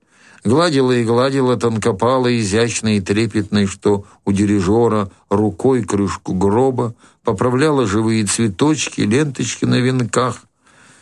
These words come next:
Слеза прорезала на её тонкой щеке тоже серебрящуюся, тоже нарядную полоску, похожую на шрам, однако нисколь не безобразившую её лица,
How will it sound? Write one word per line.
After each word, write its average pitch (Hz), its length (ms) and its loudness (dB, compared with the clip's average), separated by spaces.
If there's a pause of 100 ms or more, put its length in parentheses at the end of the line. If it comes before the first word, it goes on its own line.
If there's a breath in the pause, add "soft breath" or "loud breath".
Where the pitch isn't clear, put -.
(320 soft breath)
Слеза 151 540 2
прорезала 139 840 0
на 135 80 0
её 135 260 2
тонкой 127 580 0
щеке 120 540 0
тоже 113 420 0
серебрящуюся, 104 1200 -2
тоже 98 320 0
нарядную 101 600 0
полоску, 107 800 0 (320 loud breath)
похожую 123 560 2
на 120 120 2
шрам, 117 600 -2 (320 loud breath)
однако 135 640 0
нисколь 135 520 0
не 120 380 2
безобразившую 113 1000 0
её 127 180 2
лица, 117 580 -2